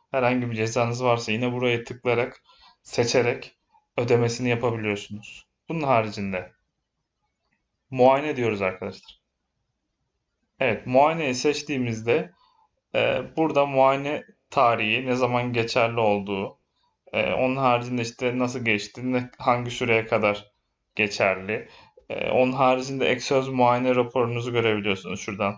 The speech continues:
sonuç raporu diyor buraya tıklayarak. Ne zamana kadar geçerli olduğunu görebiliyorsunuz. Evet, bunun har-, bunun haricinde geçiş diyor. Geçişe tıkladığımızda burada da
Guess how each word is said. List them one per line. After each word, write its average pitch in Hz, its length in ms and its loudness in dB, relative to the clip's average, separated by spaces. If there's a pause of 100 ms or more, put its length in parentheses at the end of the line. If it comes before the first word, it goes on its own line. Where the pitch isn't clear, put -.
sonuç 104 460 -4
raporu 104 360 -2
diyor 101 120 -4
buraya 98 220 0
tıklayarak. - 600 -4 (440)
Ne 113 100 0
zamana 120 380 2
kadar 117 260 0
geçerli 107 400 -2
olduğunu 107 360 -4
görebiliyorsunuz. 98 960 -8 (1000)
Evet, 104 280 -6
bunun 165 140 -2
har-, 156 220 2 (260)
bunun 185 140 0
haricinde 127 380 2
geçiş 123 540 -2
diyor. 110 240 0
Geçişe 131 380 -2
tıkladığımızda 139 840 0
burada 135 300 0
da 120 240 0